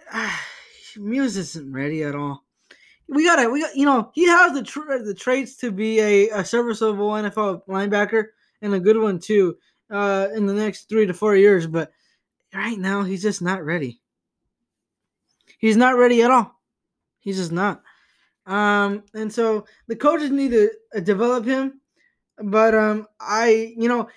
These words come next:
and he'll get on the field because Muse mostly plays safety in Clemson.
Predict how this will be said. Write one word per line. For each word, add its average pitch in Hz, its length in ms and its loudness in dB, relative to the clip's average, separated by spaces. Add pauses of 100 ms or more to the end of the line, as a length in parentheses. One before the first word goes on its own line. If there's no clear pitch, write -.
and 262 140 2
he'll 359 180 4
get 370 160 4
on 302 120 2
the 233 100 0
field 254 280 0
because 214 380 -2
Muse 285 260 -6
mostly 247 320 -4
plays 214 280 0
safety 220 300 0
in 175 140 -6
Clemson. 220 460 -4